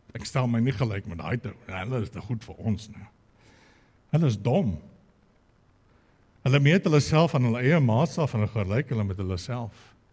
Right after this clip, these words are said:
Wat sê die Bybel? Trots is dom. 'n Trotse mens is 'n stupid mens.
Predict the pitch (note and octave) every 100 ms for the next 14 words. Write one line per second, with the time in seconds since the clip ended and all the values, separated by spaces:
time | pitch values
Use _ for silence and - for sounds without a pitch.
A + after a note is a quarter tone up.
0 | _ _ - - - - _ _ _ _
1 | _ _ _ _ _ _ _ _ _ _
2 | _ _ _ G3+ - D#4+ D#4+ D#3 C3 A#2
3 | F2 - - _ _ _ _ _ - -
4 | _ - _ _ _ _ _ _ _ _
5 | A3+ A#3+ A#3+ E3 A2 C#3 F3 B2+ E2 -
6 | - - _ _ _ _ _ _ _ _
7 | _ _ _ _ _ _ _ _ _ _
8 | _ _ _ - D#3+ - D#4 - G#3+ G#3
9 | G#3 F3+ G3 - - C#4 - G#3 - G#2
10 | F#2 - -